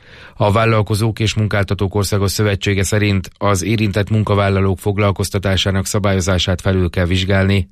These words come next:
de nem hirtelen tiltással, hanem átlátható ellenőrzéssel és a hazai munkaerő tartalék valódi mozgósításával.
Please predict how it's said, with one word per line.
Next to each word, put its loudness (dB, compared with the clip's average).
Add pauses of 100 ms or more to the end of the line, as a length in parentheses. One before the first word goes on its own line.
de -2
nem 2
hirtelen 2
tiltással, 0
hanem -4
átlátható -2
ellenőrzéssel 0 (280)
és -2
a 2
hazai 0
munkaerő 0
tartalék 0
valódi -2
mozgósításával. -2